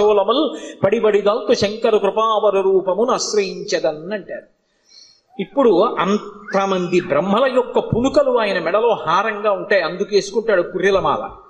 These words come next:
అరే, ఈ బ్రహ్మకి అతిశయం కలిగిందని తనలోంచి ఒక ప్రాణిని ఉత్పన్నం చేశాడు. భృంగి యొక్క అంశ, భృంగి యొక్క అవతారం వచ్చినటువంటి వాడు. ఒక్కసారి పరమశివుని అంశతోటే భైరవుడు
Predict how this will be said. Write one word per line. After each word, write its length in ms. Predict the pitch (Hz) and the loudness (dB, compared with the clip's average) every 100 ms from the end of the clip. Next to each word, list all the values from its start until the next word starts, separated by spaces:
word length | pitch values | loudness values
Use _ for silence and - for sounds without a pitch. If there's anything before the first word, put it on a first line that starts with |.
| _ _ _ _ _ 151 | _ _ _ _ _ -4
అరే, 180 | 165 | 2
ఈ 480 | 190 269 285 247 - | 4 4 2 0 -2
బ్రహ్మకి 460 | - 165 208 262 233 | -4 -2 0 0 -2
అతిశయం 580 | 226 226 214 254 240 226 | -2 -2 0 2 2 2
కలిగిందని 600 | 214 185 196 175 175 226 | 2 2 0 0 -2 -2
తనలోంచి 880 | - 170 208 214 214 226 220 - 330 | -2 0 4 6 4 2 -2 0 2
ఒక 400 | 220 - - - | 2 0 -4 -2
ప్రాణిని 380 | 175 214 214 | 0 0 -2
ఉత్పన్నం 440 | 175 170 - 202 196 | -4 -6 -4 -4 -2
చేశాడు. 880 | 170 151 139 - - - - _ 143 | -8 -6 -4 -2 -4 -12 -20 _ -2
భృంగి 320 | 135 226 277 | 0 2 2
యొక్క 300 | 262 226 - | 2 2 -2
అంశ, 340 | 151 170 - - - - - _ _ | -6 -6 -4 -4 -6 -20 -20 _ _
భృంగి 320 | - 190 240 | -2 0 0
యొక్క 240 | 262 240 - | 0 0 -2
అవతారం 680 | 170 190 226 147 - - - | -2 -2 0 -2 -4 -6 -4
వచ్చినటువంటి 580 | 160 226 226 220 185 170 | 0 2 4 2 2 2
వాడు. 420 | - - - - - - - - - | 2 0 -6 -12 -16 -18 -20 -20 0
ఒక్కసారి 1160 | 165 190 - 196 - 165 233 247 156 143 226 311 - - - - _ _ - | 2 2 0 -2 0 0 0 2 0 0 0 -4 -12 -18 -20 -20 _ _ -4
పరమశివుని 720 | 160 277 302 311 294 262 - | 2 2 2 2 2 2 0
అంశతోటే 680 | 165 226 - 247 214 196 247 | -2 0 0 0 2 2 0
భైరవుడు 920 | 214 - - 233 285 233 208 247 - | -2 -2 2 4 4 4 2 0 -4